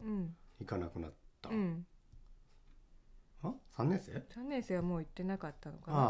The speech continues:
Speaker 2: あ、二年生の途中からかな。
Speaker 1: うんうん。
Speaker 2: だから九九が途中なんだね。
Speaker 1: 途中だったね。
Speaker 2: うんうん。なんかね、途中だったね。
Speaker 1: うん。
Speaker 2: うん。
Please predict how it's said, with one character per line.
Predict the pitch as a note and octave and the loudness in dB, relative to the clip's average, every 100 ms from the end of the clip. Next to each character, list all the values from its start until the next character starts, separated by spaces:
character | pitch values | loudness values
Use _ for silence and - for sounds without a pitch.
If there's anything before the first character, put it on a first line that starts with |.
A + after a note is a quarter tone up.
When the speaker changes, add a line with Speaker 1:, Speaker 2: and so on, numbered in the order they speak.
| F#2+ | 6
Speaker 2:
あ、 | G2+ | 4
二 | C3+ | 6
年 | E3+ G#3 | 8 8
生 | G3+ - A2 | 6 6 6
の | E2 | 6
途 | - - | -4 -8
中 | - F#2+ | -4 -2
か | A#3 | 2
ら | G#3 | 4
か | E3 | 2
な。 | F3 | 0
Speaker 1:
う | |
ん | |
う | F#3 | 0
ん。 | D#3+ E3+ - - - - - - - - | 0 -4 -12 -20 -20 -20 -20 -20 -14 -6
Speaker 2:
だ | |
か | C3+ | 0
ら | G#2+ | 0
九 | - G#3+ | 2 -2
九 | - C#3 | 2 4
が | F#2 E2+ | 4 0
途 | - G2 | -2 -2
中 | - C#3+ | 4 8
な | |
ん | |
だ | C#3 | 8
ね。 | B2+ | 8
Speaker 1:
途 | |
中 | B3+ | 4
だ | A#2+ | 2
っ | - | 0
た | D#3+ | -2
ね。 | E3+ - A#2 | -2 0 4
Speaker 2:
う | |
ん | |
う | A#2 | 6
ん。 | G#2 F2+ F2 D2+ - - - - - - - - - - - | 6 2 -2 -6 -12 -18 -20 -20 -20 -20 -20 -20 -14 -10 -6
な | G#2+ | -6
ん | |
か | D2+ D2+ | -6 -10
ね、 | D2 C2+ - - | -12 -14 -20 -20
途 | - | -14
中 | - G2+ | -6 -2
だ | G2 | -2
っ | |
た | - | -4
ね。 | - - - - | -8 -10 -12 -6
Speaker 1:
う | |
ん。 | A3+ G3 F#3+ F#3 F3+ F3+ - - | 0 2 0 -2 -6 -10 -16 -10
Speaker 2:
う | G#2+ | -4
ん。 | G2+ F2+ E2+ | -4 -4 -6